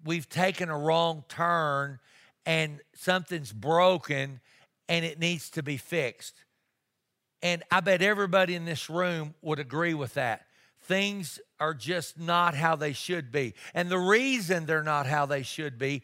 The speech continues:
is because of sin, because of the brokenness of the human heart, because of the curse of sin that's not only on us, but it's on the planet itself. And we know that Jesus Christ is the answer. Let me read it to you one more time.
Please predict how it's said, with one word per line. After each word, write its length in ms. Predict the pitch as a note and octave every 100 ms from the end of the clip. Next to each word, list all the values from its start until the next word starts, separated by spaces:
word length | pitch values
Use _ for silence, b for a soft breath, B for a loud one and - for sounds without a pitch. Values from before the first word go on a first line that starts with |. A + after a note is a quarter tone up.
| B B
is 160 | D#3 A2+
because 440 | D#3 - D#3 B2
of 120 | B2+
sin, 460 | - E3 C#3+ G#2 F2+ _ _ _ _ _ _ _
because 360 | C#3 E3 E3 D3+
of 160 | C#3+
the 80 | D3+
brokenness 880 | A2 B2+ E3 F3+ F3 F3+ D#3+ D#3+ -
of 160 | E3 B2+
the 80 |
human 380 | C3 C#3+ E3 E3
heart, 420 | C3+ D3+ C#3 C#3 - B B B
because 380 | D#3+ F3 D3+
of 100 | D#3
the 100 | C3+
curse 560 | - - F3 G3 F#3+ -
of 140 | D#3
sin 340 | - F#3 F3+ F3
that's 240 | D3 -
not 220 | E3+ E3+
only 260 | F3+ E3+ D#3
on 260 | D3+ D3 D3+
us, 400 | F3 D#3+ C#3+ - B B B
but 120 | E3
it's 160 | D#3 F3+
on 180 | F3
the 80 | D#3
planet 480 | - - F3 E3+ D#3
itself. 600 | C#3 - F#3+ E3+ C#3+ C#3 B B
And 140 | E3 E3+
we 180 | F#3 G3
know 160 | F3
that 180 | E3 C#3+
Jesus 520 | A2 F3+ F3 - E3
Christ 500 | - D#3+ D#3 D3+ -
is 120 | D3
the 200 | A2+ D3+
answer. 340 | E3+ D#3+ C#3 A2
Let 140 | D3
me 60 | E3+
read 240 | F3 F3+
it 80 | D#3+
to 80 | C3+
you 100 | F3
one 200 | E3+ E3+
more 140 | E3+
time. 380 | D3+ E3+ D#3+ B2